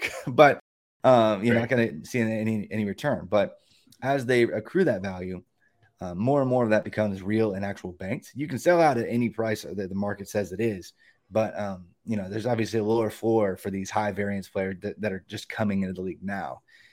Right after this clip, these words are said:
Speaker 1: So it's, it's, it's tough, even though they're first round projections, it's tough to confidently say, "Oh yeah, they're, they're obviously gonna be in the hundred dollar range," <laughs> uh, when,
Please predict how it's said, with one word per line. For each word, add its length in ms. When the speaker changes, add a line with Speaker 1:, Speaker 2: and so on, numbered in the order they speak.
Speaker 1:
So 200
it's, 120
it's, 360
it's 120
tough, 260
even 200
though 120
they're 380
first 240
round 200
projections, 640
it's 160
tough 240
to 100
confidently 460
say, 180
"Oh 160
yeah, 200
they're, 320
they're 160
obviously 320
gonna 140
be 60
in 80
the 200
hundred 220
dollar 240
range," 360
<laughs> 140
uh, 60
when, 240